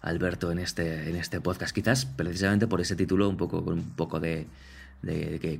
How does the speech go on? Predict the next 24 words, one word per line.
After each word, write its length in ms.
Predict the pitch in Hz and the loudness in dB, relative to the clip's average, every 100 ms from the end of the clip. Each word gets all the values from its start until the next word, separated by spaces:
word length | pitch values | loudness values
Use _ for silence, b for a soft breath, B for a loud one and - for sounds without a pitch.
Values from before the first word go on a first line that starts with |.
| - | 2
clickbait, 580 | 110 101 101 98 - - | 4 6 6 6 4 -2
¿no? 220 | 90 117 | -2 0
Pues, 320 | 98 85 - - | 0 0 -2 -6
a-, 320 | - 78 - | -6 -4 0
hayas 260 | 87 - | 2 2
entrado, 320 | 87 90 85 82 | 2 2 2 0
¿no? 180 | 95 | -2
Porque 200 | - 80 | -2 -4
te 80 | 76 | -2
ha 80 | 82 | -2
picado 300 | 85 85 85 | 0 2 2
la, 240 | 85 80 B B B B B - | 0 -2 B B B B B -4
la 120 | 85 | 2
curiosidad. 560 | 92 87 90 90 85 B B B B B B - - | 4 4 4 4 2 B B B B B B -18 0
Pero 160 | 110 107 | 4 4
sí, 140 | 170 | 4
efectivamente 460 | 185 120 123 135 135 | 4 4 6 8 8
vamos 180 | 127 113 | 6 6
a 20 | |
hablar 180 | 120 113 | 4 6
de, 300 | 110 - 65 | 4 2 -2
de 420 | 90 87 85 82 | -2 0 -2 -2
lavar 280 | 87 90 117 | 0 0 2
cerebros 500 | 110 120 90 - | 4 4 4 -2